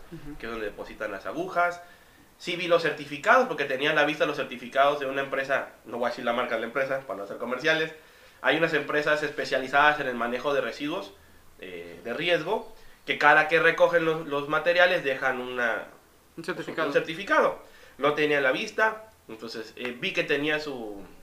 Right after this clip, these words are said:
Speaker 2: eh, esterilizador, que lo ocupan para algunas cosas.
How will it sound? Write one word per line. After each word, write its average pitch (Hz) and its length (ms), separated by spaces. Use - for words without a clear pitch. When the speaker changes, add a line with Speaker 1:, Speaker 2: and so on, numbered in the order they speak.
Speaker 2:
eh, - 540
esterilizador, 139 760
que 135 120
lo 127 80
ocupan 143 320
para 117 180
algunas 139 320
cosas. 220 420